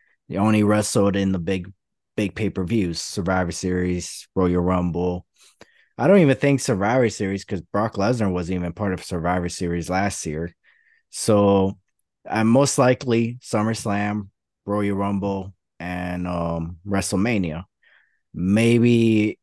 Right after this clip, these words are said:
uh, overseas, possibly, you know, 'cause those are the big money checks. Um, but yeah, at this moment, Edge wants to leave in a good note, basically saying he's done and retired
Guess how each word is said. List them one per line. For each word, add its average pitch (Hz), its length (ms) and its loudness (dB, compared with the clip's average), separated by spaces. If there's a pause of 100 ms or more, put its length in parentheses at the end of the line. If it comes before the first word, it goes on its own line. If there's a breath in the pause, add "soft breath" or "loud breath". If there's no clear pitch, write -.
uh, 101 380 -4
overseas, 117 720 -2 (960)
possibly, 135 680 2 (500)
you 95 140 -2
know, 87 200 -2
'cause 85 340 -6 (140)
those 95 300 -2
are 95 80 0
the 87 120 -2
big 87 320 -2
money 95 200 0
checks. - 500 -4 (1000)
Um, 120 400 0 (840)
but 110 120 4
yeah, 117 280 2
at 123 300 -2
this 120 200 -2
moment, 120 480 2 (600)
Edge 113 240 -2
wants 110 300 -4
to 110 80 -2
leave 107 300 -2
in 101 100 0
a 98 40 -4
good 95 280 -4
note, 101 460 -2
basically 104 500 -6
saying 101 300 -4
he's 90 280 -6
done 101 300 0
and 98 140 0
retired 104 680 2